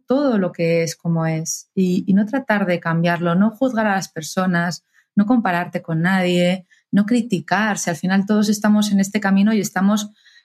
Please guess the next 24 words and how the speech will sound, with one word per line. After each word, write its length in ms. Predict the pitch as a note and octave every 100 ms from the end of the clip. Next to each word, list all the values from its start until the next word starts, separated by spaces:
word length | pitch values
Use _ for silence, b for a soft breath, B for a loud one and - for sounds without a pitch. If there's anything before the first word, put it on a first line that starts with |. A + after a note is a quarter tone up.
| B
aprendiendo 880 | F3+ F3+ F3+ E3+ F3 A3 B3 G#3 G#3
y 60 | G3+
estamos 580 | - F3+ F#3+ G#3 G#3 - _ -
haciéndolo 420 | E3+ G3+ G#3 A#3
lo 120 | A3
mejor 340 | F3 - G#3
posible, 480 | G#3 B3+ A#3+ C#4 F3+
cada 240 | E3+ F3 F3+
uno 160 | A#3+
de 100 | C#4+
nosotros. 760 | G3 - C4 C4 F3 E3 - _ _ _ _
Y, 120 | G3+ -
y, 260 | G#3 G3+ -
y 160 | G3+
todos 320 | G#3 A#3 D#4 -
tenemos 360 | B3 A3 G#3
algo 200 | G#3 G3
que 80 | G3
admirar 400 | F#3+ F#3+ F#3 G3
de 80 | F#3+
los 180 | F#3 E3
demás, 600 | E3+ F#3+ G3+ F#3+ G3 - b b b b -
todos, 460 | G#3 A#3 B3+ - -
eh, 340 | G3 G3 F#3+